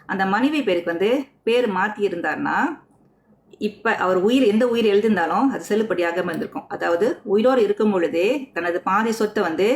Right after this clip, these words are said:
தனது மனைவிக்கு கொடுத்திருந்தாருன்னா மனைவி வந்து ஸ்லாமாட்டா இருப்பாங்க. இப்ப வந்து பாதி சொத்து வந்து கள்ளக்காதலிக்கு உயிர் மூலமா போயிடுச்சு. இதான் அந்த pro and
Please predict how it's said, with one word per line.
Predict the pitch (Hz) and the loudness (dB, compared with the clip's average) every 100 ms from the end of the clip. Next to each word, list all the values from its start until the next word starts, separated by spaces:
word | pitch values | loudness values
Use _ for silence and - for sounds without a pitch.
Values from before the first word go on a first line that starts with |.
| 285 - - _ | -2 -16 -20 _
தனது | 196 185 175 | -4 -2 -2
மனைவிக்கு | 185 208 277 269 262 180 - - | 0 2 2 2 0 -8 -6 -6
கொடுத்திருந்தாருன்னா | 208 233 185 160 156 151 165 233 - - _ _ _ _ _ | -4 -4 -4 -6 -4 -4 0 0 -2 -16 _ _ _ _ _
மனைவி | - 208 247 233 | -4 -2 0 0
வந்து | 175 190 208 | 0 -2 -2
ஸ்லாமாட்டா | 180 185 170 151 | -2 -2 -2 -6
இருப்பாங்க. | 147 139 - _ _ _ _ _ | -4 -4 -6 _ _ _ _ _
இப்ப | 185 185 | -4 -2
வந்து | 180 208 | 0 0
பாதி | 240 185 190 | 0 -2 -2
சொத்து | 202 196 190 | -4 -2 -2
வந்து | 202 | 0
கள்ளக்காதலிக்கு | 269 190 196 165 147 139 - - _ | -2 0 0 -2 -4 -6 -8 -16 _
உயிர் | 185 196 | 0 0
மூலமா | 180 160 190 208 | 0 -2 -2 -2
போயிடுச்சு. | 165 - - - _ - - | -4 -6 -14 -18 _ -20 -8
இதான் | 240 311 | -2 0
அந்த | 240 | 0
pro | 269 311 | 0 0
and | 240 | 0